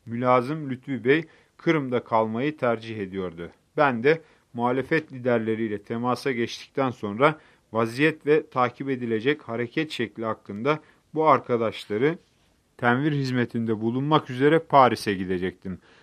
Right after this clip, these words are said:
Mustafa Süpi Bey Kafkasya'ya giderek orada bir gazete neşredecekti diye yazmaktadır.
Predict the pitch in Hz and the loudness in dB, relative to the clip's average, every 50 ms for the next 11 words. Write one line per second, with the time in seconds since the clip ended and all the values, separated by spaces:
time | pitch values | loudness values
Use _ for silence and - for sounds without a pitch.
0 | _ _ - 127 127 - - - 139 131 147 151 143 - - 131 - 156 139 120 | _ _ -8 -6 -6 -2 0 0 2 4 4 2 2 0 -6 -8 -6 -4 2 6
1 | 135 151 170 170 - - 139 131 - - 147 135 - - - 113 107 107 98 110 | 6 6 6 4 2 2 2 2 4 2 2 2 2 0 0 0 0 0 0 -2
2 | 127 127 120 117 135 156 151 - - - 151 147 135 123 123 156 156 147 139 143 | -2 2 4 4 4 4 2 0 0 2 4 6 6 6 6 4 4 4 2 -2
3 | 139 123 123 120 117 123 127 123 - 117 110 - - 107 110 104 - - 110 101 | 0 2 2 4 4 4 2 2 2 0 0 0 -2 -4 -4 -2 -2 -4 -4 -4
4 | 104 104 95 104 104 101 - _ 98 92 92 113 131 139 151 143 127 113 113 104 | -4 -4 -4 -4 -4 -4 -6 _ -12 -10 -6 -2 0 2 4 4 4 2 2 0
5 | 110 101 - - - 98 87 80 82 - - | -2 -4 -6 -6 -8 -8 -8 -8 -8 -12 -12